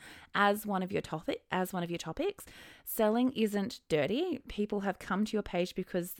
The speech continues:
they like what you do. They like you. They're waiting for you to sell to them. They want you to tell them how they can work with you. And it's up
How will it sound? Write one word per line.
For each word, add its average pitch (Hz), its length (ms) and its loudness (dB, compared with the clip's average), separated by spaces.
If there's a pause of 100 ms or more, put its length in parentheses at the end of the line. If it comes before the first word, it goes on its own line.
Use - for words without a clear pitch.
they 175 140 0
like 175 320 -4
what - 100 -4
you 247 120 0
do. 185 320 0
They 180 180 0
like 180 500 -4
you. 185 420 2 (400)
They're 202 120 6
waiting 208 520 4
for 240 140 -2
you 196 320 0
to - 140 -6
sell 208 340 2
to - 120 -4
them. 170 300 -2
They 175 180 0
want 190 260 -4
you 202 320 0
to 190 140 -4
tell 180 260 -2
them 180 240 -2
how 175 420 -2 (280)
they 180 220 2
can 220 200 -2
work 196 240 0
with - 160 -6
you. 160 240 -2 (380)
And 190 100 0
it's - 200 -2
up 240 180 -4